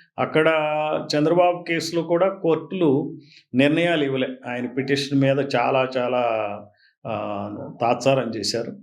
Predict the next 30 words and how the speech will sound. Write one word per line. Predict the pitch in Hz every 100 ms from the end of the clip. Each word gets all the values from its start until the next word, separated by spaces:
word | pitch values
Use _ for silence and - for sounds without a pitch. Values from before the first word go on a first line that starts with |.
| _ _ -
ఇక్కడికి | 147 180 165
వచ్చేటప్పటికి | 165 175 175 170 165 - 175 123 - - -
ఒక | -
వారం | 160 143 143 147 143 139 135
వ్యవధిలో | 135 135 143 143
వీళ్ళు | 131 127 110 101
చేయగలిగారు, | 127 135 131 135 135
అంత | - 135 - 202
అవసరం | 190 - 156 165 214 202
కూడా | 202 185
లేదు. | 143 104 - _ _ - _
అదే | 151 196
పోలీస్ | 214 202 180 220 233 208
వ్యవస్థ | 202 196 -
మీద | 196 185 180
ఎంత | 170 165 165
భారం | 151 156 160
ఉంటుందంటే, | 156 156 143 143 139 202 - - - _ -
ఒక | 120
వ్యక్తిని | 127 143 143 226 208
అరెస్ట్ | 190 - -
చేస్తే | 190 185 208 202
ఇరవై | 151 156 185 202
నాలుగు | 202 185 180 175 160
గంటల్లో | 160 160 185 190 -
ఖచ్చితంగా | 147 147 180 185 175 180 185 -
కోర్టుల | 160 156 156
ముందు | 156 156
ప్రొడ్యూస్ | - 139 139 147 -
చేయాలని | 143 143 139 139 143 110 143